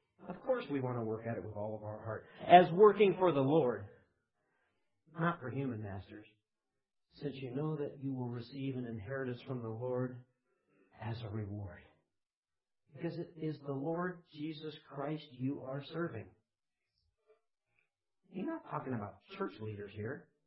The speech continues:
He's talking about disciples. So the Bible clearly shows us in the par-, parables of the kingdom of God that faithful stewards can expect a reward. Did you know that? Did you know you're gonna get a reward? Did you know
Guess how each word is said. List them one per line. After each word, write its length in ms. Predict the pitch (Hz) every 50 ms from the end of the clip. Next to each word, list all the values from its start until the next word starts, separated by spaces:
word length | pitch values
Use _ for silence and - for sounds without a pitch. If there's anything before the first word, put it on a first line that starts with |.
| _ _ _ _
He's 160 | 208 220 202
talking 320 | - - - - - - 160
about 260 | 131 139 127 - -
disciples. 560 | 120 117 - - - - 233 - - 107 - - - - - _ _ _ _ _ _ _ _ _ _ _ _ _ _ _ _ _ _ _ _ _ _ _ _ _ _ _ _ _ _ _ _ _ _ _ _ - 170
So 80 | 165 156
the 160 | 139 123 -
Bible 460 | 139 131 143 170 185 185 208 208 - - 170
clearly 340 | 165 170 170 175 180 180 175 - -
shows 240 | - 165 165 165 156 160
us 180 | 165 160 160 151 147
in 100 | 143 139
the 60 | 135
par-, 360 | 131 139 156 151 156 160 160 151 147 151 156 - - -
parables 400 | - 190 185 165 135 135 131 127
of 80 | 127 120
the 140 | 117 -
kingdom 280 | 151 160 160 160 151 143
of 120 | 131 123
God 280 | 139 151 151 143 139 120
that 200 | 131 120 - -
faithful 560 | 160 160 170 185 190 - - 226 226 233 233 - -
stewards 380 | 185 180 165 160 160 160 160 - -
can 100 | 160 151
expect 440 | 151 156 - - - 120 113 - -
a 40 | 147
reward. 520 | 156 170 170 196 226 220 165 117 - - - _ _ -
Did 120 | - 160 185
you 80 | 190
know 140 | 190 214 247
that? 160 | 294 311 311 311 311 - _ _ _ _ _ _ _ _ _ _ _ _ _ _ _ - 185
Did 120 | 185 190
you 80 | 320 339
know 100 | 370 370
you're 160 | 359 339 320
gonna 140 | 311 294 277
get 120 | 277 277
a 40 | 254
reward? 440 | 226 190 165 185 202 208 208 214 208 - - _ _ _ _ _ _ _ _ _ _ _ _ 165 151
Did 100 | 165 160
you 460 | 160 170 208 262 302 320 339 339 339 320
know 500 | 294 262 220 180 151 131 131 135 135